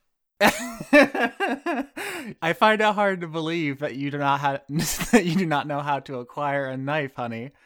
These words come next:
Speaker 2: What, wait, is this, is this a joke? Am I in the middle of some sort of jape or jest?
Speaker 1: No, 'cause usually when I tell a joke, people are on the floor slapping their knees, you know?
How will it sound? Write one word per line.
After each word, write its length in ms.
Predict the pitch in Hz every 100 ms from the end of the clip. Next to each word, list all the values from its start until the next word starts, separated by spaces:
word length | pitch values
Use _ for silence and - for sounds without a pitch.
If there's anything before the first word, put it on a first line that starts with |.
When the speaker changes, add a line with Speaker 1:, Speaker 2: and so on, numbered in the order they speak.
| _ _
Speaker 2:
What, 240 | 135 147 -
wait, 240 | 170 165 -
is 160 | 151 143
this, 440 | 156 156 - - _ _ _ _ _
is 140 | 147 135
this 140 | 143
a 80 | 143
joke? 460 | 127 147 202 - -
Am 120 | 143 139
I 360 | 143 143 143 _ _ _ _ _ -
in 140 | 147
the 80 | 139
middle 320 | 139 139 139
of 120 | 139 127
some 160 | 143
sort 180 | 139 139
of 120 | 117
jape 420 | - 139 143 202 - -
or 160 | 139
jest? 580 | 131 143 139 202 - - _ _ _ _ _
Speaker 1:
No, 600 | 196 220 247 208 165 147 -
'cause 180 | 175 160
usually 260 | 208 202
when 100 | 185
I 120 | 180
tell 220 | 190 208 170
a 60 |
joke, 260 | 143 156 143
people 280 | 160 - 160
are 80 |
on 80 | 151
the 60 | 139
floor 320 | - 156 143
slapping 400 | 131 135 147 143
their 100 | 135
knees, 440 | 131 156 143 107 123
you 60 |
know? 360 | 131 151 156